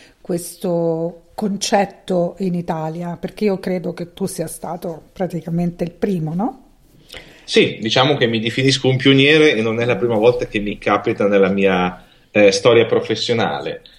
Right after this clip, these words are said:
Speaker 2: Perché social customer service è, è, devo per forza rispondere a questa domanda parlando del mio passato e dimostrare automaticamente il fatto che non sono più giovane, ahimè.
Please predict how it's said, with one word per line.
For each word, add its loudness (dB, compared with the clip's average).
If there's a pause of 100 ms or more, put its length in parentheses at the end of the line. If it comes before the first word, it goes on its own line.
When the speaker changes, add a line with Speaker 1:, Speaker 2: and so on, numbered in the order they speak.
(220)
Speaker 2:
Perché 4
social 0
customer 0
service 4
è, 4
è, 2
devo 2
per 2
forza 4
rispondere 4
a 2
questa 0
domanda 2
parlando 2
del 0
mio 2
passato 2
e 4
dimostrare 2
automaticamente -2
il -10
fatto -2
che -4
non -2
sono 0
più -2
giovane, 4
ahimè. -2